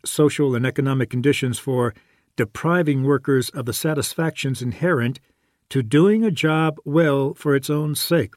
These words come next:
which is the essence he distills from craft.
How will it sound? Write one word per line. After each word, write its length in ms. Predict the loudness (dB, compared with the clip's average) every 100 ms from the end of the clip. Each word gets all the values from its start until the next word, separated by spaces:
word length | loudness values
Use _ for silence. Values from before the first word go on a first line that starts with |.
| _ _ _ _ _ _ _ _
which 200 | -4 0
is 160 | -2 -2
the 140 | -2
essence 380 | 0 0 -2 -4
he 80 | -4
distills 560 | -4 -4 -2 0 0 -2
from 220 | -4 -4
craft. 480 | 0 0 0 -8